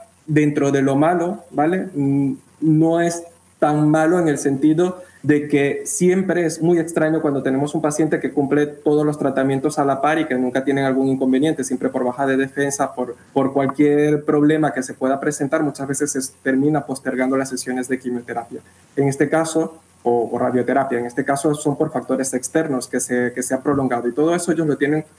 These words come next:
de una manera contemplado. También es que el beneficio de ir es, eh, es mejor el no ir que el poder ir a, a,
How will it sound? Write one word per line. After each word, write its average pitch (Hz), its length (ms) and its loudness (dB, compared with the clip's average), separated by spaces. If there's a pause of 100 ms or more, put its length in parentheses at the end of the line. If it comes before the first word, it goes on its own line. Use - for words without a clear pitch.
(220)
de 147 60 4
una 143 140 4
manera 151 320 2
contemplado. 123 640 0
También 131 360 2
es 151 140 -4 (140)
que 156 240 0
el 147 140 2
beneficio 135 800 0 (180)
de 131 300 2
ir 170 320 2 (240)
es, 151 360 0 (200)
eh, 131 760 2 (380)
es 151 160 2
mejor 165 320 2
el 139 140 2
no 151 120 4
ir 190 280 2 (300)
que 156 80 4
el - 100 0
poder 135 320 2
ir 120 180 -4 (520)
a, 127 260 2
a, 123 380 0